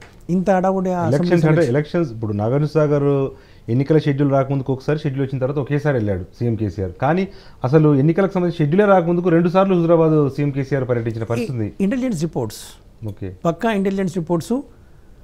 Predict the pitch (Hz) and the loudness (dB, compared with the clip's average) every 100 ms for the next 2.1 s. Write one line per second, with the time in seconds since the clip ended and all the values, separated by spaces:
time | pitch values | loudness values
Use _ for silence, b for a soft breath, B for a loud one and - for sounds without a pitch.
0 | b - - - - - - - - - | b -20 -20 -20 -20 -20 -20 -20 -20 -20
1 | - 143 127 147 160 190 - 180 175 196 | -18 -8 -2 2 4 4 4 0 0 -2
2 | 214 | -2